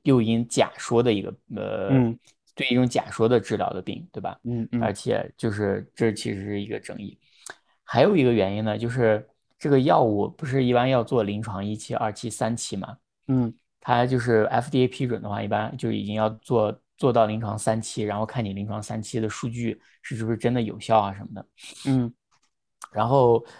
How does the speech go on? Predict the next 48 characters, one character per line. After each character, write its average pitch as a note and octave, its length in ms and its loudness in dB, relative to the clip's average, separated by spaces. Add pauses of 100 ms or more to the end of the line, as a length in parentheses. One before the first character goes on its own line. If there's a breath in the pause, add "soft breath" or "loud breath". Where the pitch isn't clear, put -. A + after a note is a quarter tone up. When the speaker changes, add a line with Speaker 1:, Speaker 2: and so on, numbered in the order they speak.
(160 loud breath)
Speaker 1:
就 - 100 0
是 C#3+ 140 2
他 - 180 -4
们 C#3 280 2
这 C3+ 100 -2
个 A2 520 4
临 A#2 220 -2
床 G#2 380 -2
三 A#2+ 220 -4
期 B2+ 200 -4
的 B2 80 2
这 A#2+ 120 0
个 A2+ 120 4
数 - 220 -4
据 C#3+ 300 -2
是， G2+ 260 -6
其 G#2 160 -10
实 G2+ 60 -6
是 A2 200 -6
特 - 160 -6
别 G#2+ 140 -2
差 - 220 -6
劲 A#2+ 200 -4
的， G#2 220 -10
就 A#2 140 -6
是， G#2+ 260 -2 (600 soft breath)
呃， G2 380 2 (160)
就 C3 160 0
是 A#2 60 0 (160)
不 - 100 -10
是 C3 120 2
非 C#3+ 120 -2
常 G#2 160 -2
的 A2 80 -2
好。 - 300 -12 (480)
就 B2+ 100 -2
是 A#2+ 100 4 (200)
我 A2 260 0
当 C3+ 220 0
时 C#3 160 -4
看 A#2+ 320 -4
那 A#2 80 -6
个 A2+ 60 -4
报 A#2+ 160 0
道， G#2 160 0
大 A2+ 180 -2
概 B2 140 0
讲 A2+ 200 -8